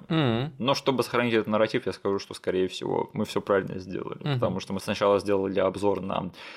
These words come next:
Speaker 2: Таинственных людей, потом на Шрека, потом на Крысиные бега.
Speaker 1: Мгм.
Speaker 2: Так что,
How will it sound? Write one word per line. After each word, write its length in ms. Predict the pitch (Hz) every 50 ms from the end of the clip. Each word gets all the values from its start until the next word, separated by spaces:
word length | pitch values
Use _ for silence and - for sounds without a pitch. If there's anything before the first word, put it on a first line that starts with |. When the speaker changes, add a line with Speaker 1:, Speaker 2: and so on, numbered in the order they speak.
| - - - - - _
Speaker 2:
Таинственных 440 | - 110 113 - - 110 104 - -
людей, 240 | 117 117 151 175 175
потом 260 | - 104 101 113 104
на 80 | 98
Шрека, 360 | 92 - - 110 123 120 - -
потом 280 | - 104 - 113 104
на 80 | 95 92
Крысиные 460 | - - 98 - - 101 - 92 92
бега. 340 | 92 95 92 92 90 87 - - _ _ _ _ _ _ _
Speaker 1:
Мгм. 320 | 151 147 147 139 147 175 - - - _ _ _
Speaker 2:
Так 180 | - - -
что, 420 | - - - - 104 101 95 87